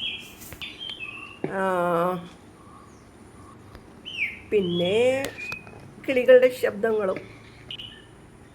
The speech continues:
ആണ്. വീഡിയോയിലേക്ക് പോകുന്നതിന് മുമ്പായി ഈ ചാനൽ സബ്സ്ക്രൈബ് ചെയ്തിട്ടില്ലാത്തവർ ദയവായി സബ്സ്ക്രൈബ് ചെയ്യുക. കൂടെ താഴെ കാണുന്ന ബെൽ ഐക്കൺ കൂടെ ക്ലിക്ക് ചെയ്ത് all എന്ന ഓപ്ഷൻ കൂടെ ടച്ച് ചെയ്ത് തരും. ഞങ്ങളിടുന്ന വീഡിയോസിൻ്റെ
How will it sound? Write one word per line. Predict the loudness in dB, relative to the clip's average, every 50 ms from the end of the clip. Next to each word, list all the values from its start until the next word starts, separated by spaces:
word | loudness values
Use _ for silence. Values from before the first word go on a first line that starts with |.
| -20 -20 -20 -20 -20 -20 -20 -20 -20 -20 -20 -20 -20 -12 -6 -2 -2
ആണ്. | 0 0 0 -2 -2 -4 -6 -10 -16 -20 -20 -20 -20 -20 -20 -10 -6 0
വീഡിയോയിലേക്ക് | 4 6 6 8 8 6 4 2 0 -2 0
പോകുന്നതിന് | 0 0 0 0 0 0 0 0 -2 0
മുമ്പായി | 0 0 0 0 0 0 0 0
ഈ | -2 -2 -2 -2 -2
ചാനൽ | -2 0 0 -2 -2 -4 -4 -8
സബ്സ്ക്രൈബ് | -10 -10 -14 -10 -4 -2 -2 0 0 -2 -2 -2 -2
ചെയ്തിട്ടില്ലാത്തവർ | -2 0 -2 -2 -2 -2 -2 -2 -2 -2 0 0 0 0 0 2 2
ദയവായി | 4 4 4 2 2 0 0 -2 -4
സബ്സ്ക്രൈബ് | -6 -6 -8 -6 -4 0 0 2 0 0 0 0
ചെയ്യുക. | -2 0 0 0 -2 -2 -4 -8 -12 -12 -10 -10 -10 -10 -8 -8 -8 -8 -8 -10 -12 -14 -14 -16 -18 -18 -18 -20 -20 -18 -18 -10 0 4
കൂടെ | 6 6 8 8 8
താഴെ | 6 6 6 6 4
കാണുന്ന | 4 4 4 4 2
ബെൽ | 2 2 2 0
ഐക്കൺ | 2 2 0 0 2 2
കൂടെ | 4 6 6 6
ക്ലിക്ക് | 4 2 0 0 -4 -4 2
ചെയ്ത് | 2 2 4 4 2 2
all | 2 2 2
എന്ന | 0 0 2 2 2
ഓപ്ഷൻ | 2 2 0 0 0 2 2
കൂടെ | 6 8 8 8 8 6
ടച്ച് | 2 2 0
ചെയ്ത് | 0 2 2 2 2
തരും. | 0 0 0 -2 -2
ഞങ്ങളിടുന്ന | -2 -2 -2 -4 -4 -4 -4 -4 -2 -2 -2 -2
വീഡിയോസിൻ്റെ | -2 -2 -2 0 2 2 2 0 -2 0 2 2 4 4